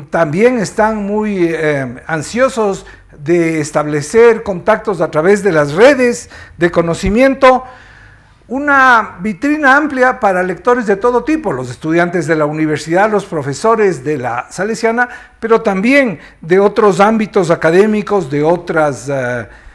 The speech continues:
de otros ámbitos de la cultura. Y por cierto, esto junta en esta zona el museo que tiene la Universidad Politécnica, que era de los salesianos,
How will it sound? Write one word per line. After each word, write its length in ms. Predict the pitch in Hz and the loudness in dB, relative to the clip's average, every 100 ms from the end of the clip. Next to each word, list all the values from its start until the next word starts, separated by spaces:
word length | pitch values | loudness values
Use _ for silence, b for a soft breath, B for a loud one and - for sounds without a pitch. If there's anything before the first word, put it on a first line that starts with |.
| b b | b b
de 200 | 139 151 | -10 -4
otros 760 | 165 190 190 196 175 156 135 117 | -2 -2 -4 -6 -2 -2 -4 -4
ámbitos 480 | 185 196 196 190 151 | 0 0 -2 -6 -4
de 80 | 165 | -2
la 80 | |
cultura. 520 | 147 175 156 320 226 - B B - | -2 -6 -4 0 0 -4 B B -10
Y 120 | 254 | -10
por 180 | - 311 | -6 -6
cierto, 500 | - 262 277 285 254 | -2 -4 -2 0 0
esto 300 | 262 - 226 | 0 0 0
junta 640 | - 277 311 277 160 190 | 0 -2 0 0 0 0
en 140 | 170 208 | 0 -2
esta 320 | 226 - 240 | -4 -2 -2
zona 480 | - 226 208 220 240 B B | 2 2 2 0 -2 B B
el 240 | - 180 156 | -8 -6 -4
museo 560 | 139 120 262 294 247 | -6 -4 2 6 4
que 140 | - 175 | 4 -4
tiene 440 | 180 214 214 196 | 0 0 0 0
la 540 | 180 165 147 131 - - | 4 4 4 -4 -16 -14
Universidad 520 | 165 165 147 160 165 | -10 -6 -6 0 0
Politécnica, 800 | 165 180 180 302 277 226 208 185 | 0 -6 -4 -6 -6 -2 -2 -2
que 80 | 160 | -4
era 100 | 156 | -6
de 80 | 147 | -6
los 140 | 143 | -8
salesianos, 680 | 139 131 - 240 233 226 | -8 -10 0 0 0 -4